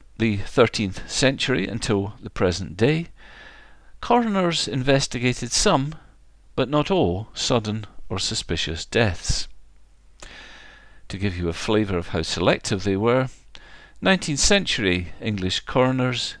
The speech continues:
investigated about one death in twenty.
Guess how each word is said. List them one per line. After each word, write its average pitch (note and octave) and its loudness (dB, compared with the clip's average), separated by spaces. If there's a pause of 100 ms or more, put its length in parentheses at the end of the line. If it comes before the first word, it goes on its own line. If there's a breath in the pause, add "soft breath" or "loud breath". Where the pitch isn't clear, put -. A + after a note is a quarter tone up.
(220)
investigated G#2 0 (100)
about G2 -2
one C#3 0
death F#2+ 0 (360)
in E2+ -6
twenty. - -6